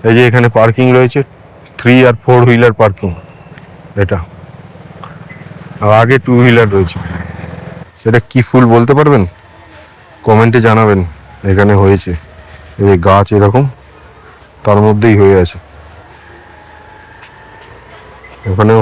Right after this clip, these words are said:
হয়ে আছে। আমি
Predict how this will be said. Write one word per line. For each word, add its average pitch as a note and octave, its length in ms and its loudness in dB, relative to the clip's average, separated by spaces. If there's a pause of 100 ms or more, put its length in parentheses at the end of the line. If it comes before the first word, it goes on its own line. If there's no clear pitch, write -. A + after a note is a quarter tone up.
হয়ে G2 240 2
আছে। - 140 -8 (4000)
আমি C3 120 2